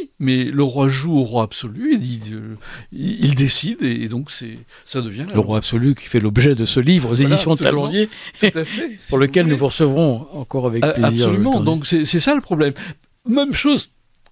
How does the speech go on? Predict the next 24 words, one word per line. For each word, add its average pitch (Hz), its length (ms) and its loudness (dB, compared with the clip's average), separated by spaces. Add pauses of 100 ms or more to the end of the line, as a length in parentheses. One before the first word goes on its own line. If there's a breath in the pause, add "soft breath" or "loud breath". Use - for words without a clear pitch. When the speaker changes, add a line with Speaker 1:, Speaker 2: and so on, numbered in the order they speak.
Speaker 1:
pour - 140 -4
prendre 196 160 0
une 151 60 -10
comparaison, 123 580 0 (420 soft breath)
l'édit 165 320 2
de 135 60 2
Nantes. 127 480 -2 (260)
L'édit 156 320 0
de - 100 -8
Nantes 151 200 0
signé 147 260 2
par 123 380 -2 (360)
Henri 160 240 0
quatre, - 380 -2 (260 loud breath)
édit 180 280 2
perpétuel, 165 800 0 (200 loud breath)
irrévocable, 165 840 0 (540 soft breath)
et 143 100 0
que 202 200 -2
fait 190 220 0
le 156 160 2
petit-fils - 800 -4 (180)
d'Henri 127 420 0
quatre, - 440 -4